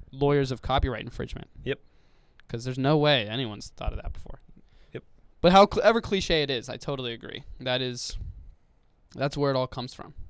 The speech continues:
Speaker 2: Yes. This is truth. So,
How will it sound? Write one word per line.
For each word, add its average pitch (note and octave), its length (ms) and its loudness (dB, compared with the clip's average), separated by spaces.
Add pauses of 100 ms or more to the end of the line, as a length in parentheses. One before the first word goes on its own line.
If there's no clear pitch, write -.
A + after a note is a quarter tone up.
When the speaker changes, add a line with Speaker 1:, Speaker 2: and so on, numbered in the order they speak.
(2250)
Speaker 2:
Yes. - 520 2 (460)
This A#2 180 -8
is A2+ 120 -12
truth. G2+ 320 -10 (640)
So, D3 260 2